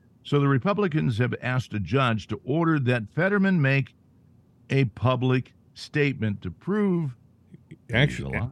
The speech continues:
Speaker 2: actually, it was the Washington County Republican chairman. I, I was looking for his video, and I bumped into this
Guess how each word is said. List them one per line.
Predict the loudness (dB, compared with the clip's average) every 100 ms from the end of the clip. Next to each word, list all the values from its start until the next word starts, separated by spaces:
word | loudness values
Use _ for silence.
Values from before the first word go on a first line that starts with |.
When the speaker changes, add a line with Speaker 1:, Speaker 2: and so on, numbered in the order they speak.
| 0
Speaker 2:
actually, | 2 4 4 6 8 6
it | 6
was | 4 6
the | 6 6 6
Washington | 4 4 4 4 2 4
County | 4 4 6 4
Republican | 2 2 2 4 2 2
chairman. | 4 4 6 4 0 -12 -20 -20 -20 _ _ -2
I, | -2 4
I | 6
was | 8 8
looking | 8 8 6
for | 6 6
his | 8 8
video, | 6 8 8
and | 8
I | 6
bumped | 6 4 6
into | 2 4
this | 4 2